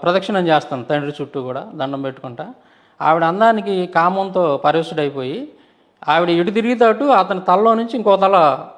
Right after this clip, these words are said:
వస్తూ ఉందన్నమాట. ఆ తర్వాత తన తండ్రి యొక్క కామ చూపుల నుండి తప్పించుకోవడానికి సరస్వతి ఆకాశం వైపు పైకి లేచింది. తన కుమార్తె అయిన సరస్వతిని కామంతో చూస్తున్న బ్రహ్మకు తన,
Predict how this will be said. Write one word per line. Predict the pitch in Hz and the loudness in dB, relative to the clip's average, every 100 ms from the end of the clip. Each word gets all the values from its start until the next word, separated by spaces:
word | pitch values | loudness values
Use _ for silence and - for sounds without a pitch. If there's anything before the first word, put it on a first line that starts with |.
| - - | -10 -4
వస్తూ | 151 190 | -2 0
ఉందన్నమాట. | 156 127 117 123 - - _ _ - _ _ _ | 0 -2 -8 -12 -18 -20 _ _ -20 _ _ _
ఆ | 151 | -4
తర్వాత | 147 170 143 117 - - _ _ _ _ _ _ _ _ _ _ - | 0 2 2 0 -8 -18 _ _ _ _ _ _ _ _ _ _ -2
తన | 170 | 0
తండ్రి | 180 185 220 262 | 2 0 4 4
యొక్క | 240 | 4
కామ | 233 190 202 226 226 | 2 0 0 -2 -2
చూపుల | 214 202 208 | -2 0 0
నుండి | 196 196 | 0 -2
తప్పించుకోవడానికి | 190 160 208 196 208 190 185 180 | 0 -2 -2 -4 0 2 2 0
సరస్వతి | 151 160 - 185 180 160 | 0 -2 0 -2 0 0
ఆకాశం | 151 165 185 180 | 0 2 2 0
వైపు | 175 165 | -2 -2
పైకి | 165 151 | 0 -2
లేచింది. | 151 131 - 120 151 _ _ _ _ _ - | -2 -4 -6 -18 -20 _ _ _ _ _ -2
తన | 165 | 0
కుమార్తె | 180 185 190 220 220 220 | 0 0 2 2 2 0
అయిన | 202 202 | 0 0
సరస్వతిని | 190 175 185 208 190 185 | -2 -2 0 -2 -2 -2
కామంతో | 175 170 196 196 185 | 0 0 0 -2 -2
చూస్తున్న | 180 175 175 | -2 -4 -4
బ్రహ్మకు | 147 147 165 175 165 | 0 0 0 -2 -2
తన, | 156 147 147 147 | 0 0 0 -2